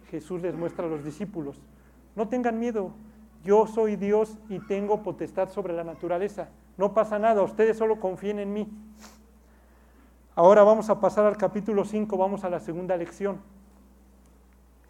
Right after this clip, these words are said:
Bueno, miren, <clears throat> ahí está el mapa, acá está la Decápolis,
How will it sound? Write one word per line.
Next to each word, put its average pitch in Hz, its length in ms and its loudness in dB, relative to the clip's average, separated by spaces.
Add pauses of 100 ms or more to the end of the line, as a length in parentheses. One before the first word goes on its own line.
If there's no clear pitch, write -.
(800)
Bueno, 185 180 6
miren, 180 380 0 (140)
<clears throat> 202 400 0
ahí 175 180 0
está 196 220 0
el 180 80 0
mapa, 240 400 4 (600)
acá 175 220 0
está 196 240 2
la 185 100 4
Decápolis, 226 800 2